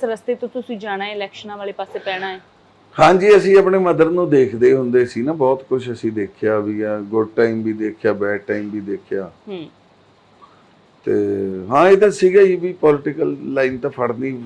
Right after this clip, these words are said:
Speaker 2: ਫੜੀ ਹੋਈ ਹੋਈ ਸੀ, ਬਸ ਸਕਸੈਸ ਨਹੀਂ ਸੀ ਹੋਰ ਮਿਲ ਰਿਹਾ।
Speaker 1: ਹੂੰ। ਤੇ ਇਸ ਵਾਰ ਲੱਗਦਾ ਕਿ ਲੋਕ ਇਤਿਹਾਸ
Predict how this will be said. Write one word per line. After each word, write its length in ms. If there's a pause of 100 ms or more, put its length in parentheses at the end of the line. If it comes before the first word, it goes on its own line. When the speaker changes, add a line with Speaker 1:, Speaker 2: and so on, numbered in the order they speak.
(160)
Speaker 2:
ਫੜੀ 220
ਹੋਈ 220
ਹੋਈ 200
ਸੀ, 320
ਬਸ 300
ਸਕਸੈਸ 460
ਨਹੀਂ 180
ਸੀ 200
ਹੋਰ 200
ਮਿਲ 320
ਰਿਹਾ। 180 (200)
Speaker 1:
ਹੂੰ। 220 (680)
ਤੇ 60
ਇਸ 320
ਵਾਰ 140
ਲੱਗਦਾ 360
ਕਿ 80
ਲੋਕ 240
ਇਤਿਹਾਸ 340